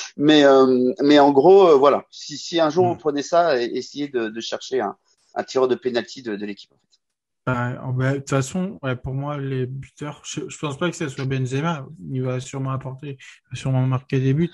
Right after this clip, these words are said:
Speaker 2: mais, euh, si on faisait le meilleur buteur de l'équipe de France, parce que je pense que aussi c'est, on peut les trouver, hein, ces paris-là. Je pense
Speaker 1: Oui.
Speaker 2: que ça sera Gri-, Griezmann ou, ou Mbappé.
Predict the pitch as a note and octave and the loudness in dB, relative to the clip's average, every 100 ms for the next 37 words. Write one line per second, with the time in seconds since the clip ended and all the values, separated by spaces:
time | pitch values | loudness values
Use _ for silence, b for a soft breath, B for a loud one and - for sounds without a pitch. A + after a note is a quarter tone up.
0 | - C3 A#2+ A#2+ B2 B B - - D#3+ | -6 -6 -4 -8 -10 B B -18 -12 -6
1 | D#3+ D3 C3 D3 C#3 C#3+ C3+ C3+ B2+ C3 | -4 -6 -8 -8 -6 -4 -4 -2 -2 -4
2 | C3 C#3 C3 B2+ A2 A#2+ A#2+ A#2+ G3 G#3 | -6 -8 -4 -6 -6 -10 -10 -8 -6 -6
3 | - _ _ _ _ D#3 C3+ G3 F#3 E3 | -8 _ _ _ _ -6 -6 -8 -4 -6
4 | C3+ F3 - D3+ C3+ C3 C3 b _ C3+ | -4 -8 -6 -4 -4 -6 -10 b _ -8
5 | C3 C3+ C3 - F3 F3 C#3+ C3 C3+ C3 | -2 -2 -2 -6 -4 -4 -8 -10 -6 -6
6 | C3 D3+ F#3+ b b b - - C#3 E3 | -4 -6 -10 b b b -20 -14 -2 4
7 | A3 C3+ C3+ C3+ C3 C3 D3 C#3+ C#3 C#3 | 4 4 -4 -4 -2 -4 -4 -4 -2 -4
8 | C#3 D3+ D3 C3+ C3 - D#3+ C#3 C#3 C3+ | -4 -8 -8 -8 -8 -10 -10 -8 -6 -6
9 | C3 B2+ C3 C3 | -4 -6 -8 -12